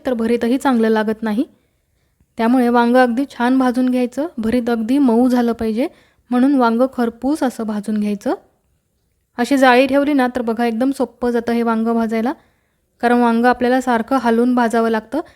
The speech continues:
एकतर तुम्ही जाळी हलवायची किंवा मग असा चिमटा घ्यायचा आणि चिमट्याने वांगं खालीवरती करायचं किंवा जाळी अशी पुढे मागं करायची, म्हणजे वांगं अगदी सगळीकडून एकसारखं भाजलं जातं.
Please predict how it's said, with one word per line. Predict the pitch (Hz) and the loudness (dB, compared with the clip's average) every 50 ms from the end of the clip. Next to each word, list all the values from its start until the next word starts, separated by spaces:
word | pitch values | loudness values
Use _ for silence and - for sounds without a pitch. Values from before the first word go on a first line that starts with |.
| _ _ _ - | _ _ _ -12
एकतर | 220 - - 240 | -10 -8 -8 -8
तुम्ही | 233 - 240 254 | -4 -2 0 0
जाळी | 247 226 247 226 220 226 247 | 2 4 4 4 6 4 4
हलवायची | 247 247 247 240 240 240 240 - 269 | 4 2 0 0 0 -2 -2 -4 -6
किंवा | 269 - - 247 233 233 | -8 -6 -4 -2 -2 0
मग | 254 254 254 233 | 0 0 0 0
असा | 226 220 - 247 | -2 -2 -4 -6
चिमटा | 233 - 247 226 220 208 240 247 | -6 -4 -4 -2 -2 -2 -2 0
घ्यायचा | 254 254 240 208 202 247 311 - - _ _ _ _ _ | 0 0 0 -2 -2 -4 -6 -6 -10 _ _ _ _ _
आणि | 220 226 233 | -2 -2 -2
चिमट्याने | 233 - 240 226 226 220 262 285 269 254 294 - _ _ _ _ _ | 0 0 0 0 0 0 0 2 2 0 0 -4 _ _ _ _ _
वांगं | - 226 220 220 226 269 285 | -2 0 0 2 2 0 0
खालीवरती | - 254 233 220 220 208 214 208 202 - 208 | 0 0 0 2 2 2 0 -2 -2 -4 -8
करायचं | 202 - 208 208 202 202 196 - 294 392 - _ _ _ _ _ _ _ _ _ _ _ _ _ _ _ _ _ _ _ _ _ _ - | -6 -4 -2 -2 -2 -2 -2 -4 -4 -6 -6 _ _ _ _ _ _ _ _ _ _ _ _ _ _ _ _ _ _ _ _ _ _ -2
किंवा | 254 247 254 254 | 2 4 4 4
जाळी | 240 247 240 233 240 247 | 6 4 4 4 4 4
अशी | 247 247 - 269 | 2 2 -2 -4
पुढे | 254 - 247 233 240 | -4 -2 -2 -2 0
मागं | 247 247 233 233 240 | -2 -2 -2 -4 -4
करायची, | 233 240 233 226 220 214 - 285 349 - _ _ _ _ | -4 -4 -4 -4 -4 -6 -8 -12 -14 -14 _ _ _ _
म्हणजे | 233 226 226 262 | -6 -2 0 2
वांगं | 254 247 233 233 240 254 | 2 2 2 2 2 2
अगदी | 254 247 240 233 277 | 2 2 0 -2 -4
सगळीकडून | 285 - 269 220 214 233 254 247 - 247 254 269 269 | -4 -4 -4 -2 0 0 0 2 0 0 0 2 2
एकसारखं | 254 233 233 - - - 233 226 233 - - 269 262 | 0 -2 -2 -6 -8 -6 -6 -6 -6 -6 -6 -4 -2
भाजलं | 262 240 220 208 208 208 208 | -2 -2 -4 -4 -6 -6 -6
जातं. | 202 208 196 190 - 285 | -4 -6 -6 -4 -6 -6